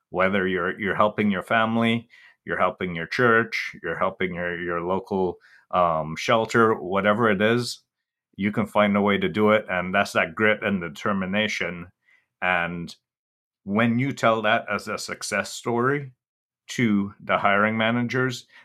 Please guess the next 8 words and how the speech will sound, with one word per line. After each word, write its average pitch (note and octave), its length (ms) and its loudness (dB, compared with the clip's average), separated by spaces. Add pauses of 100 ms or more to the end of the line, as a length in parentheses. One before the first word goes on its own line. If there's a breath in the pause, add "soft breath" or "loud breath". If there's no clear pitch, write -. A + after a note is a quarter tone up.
(120 soft breath)
that F#2 340 0 (840)
this G#2 260 -2
is A2+ 100 -4
what G#2+ 200 2
I G2+ 120 4
was F#2 220 -2
up G2+ 160 0
against, A2+ 580 0